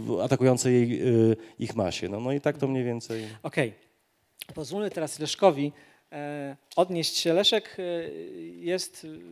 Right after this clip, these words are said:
Speaker 2: e, państwo pewnie wiedzą, ale, ale jeszcze dla tych może, którzy, którzy zapomnieli, <laughs> Leszek jest, e, liderem środowiska Liberté, e, bardzo prężnego środowiska,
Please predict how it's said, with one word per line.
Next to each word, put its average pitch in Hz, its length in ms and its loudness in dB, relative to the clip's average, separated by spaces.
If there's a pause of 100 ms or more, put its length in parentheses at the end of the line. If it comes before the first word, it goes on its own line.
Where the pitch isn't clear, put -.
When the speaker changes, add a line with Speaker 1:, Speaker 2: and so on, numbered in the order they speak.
(260)
Speaker 2:
e, - 40 -20
państwo 165 240 -10
pewnie 160 260 -4
wiedzą, 190 380 2
ale, 139 520 -8
ale 147 200 -8
jeszcze 147 480 -6
dla 147 140 -10
tych 147 240 -14
może, 143 200 -8
którzy, 139 460 -10
którzy 139 440 -10 (420)
zapomnieli, 180 800 0 (440)
<laughs> - 280 -16
Leszek 170 420 -2
jest, 170 400 -10
e, 165 280 -6
liderem 165 600 2
środowiska 165 520 -2
Liberté, 170 640 4 (240)
e, 143 260 -12
bardzo 156 280 -2
prężnego 170 720 6
środowiska, 147 880 0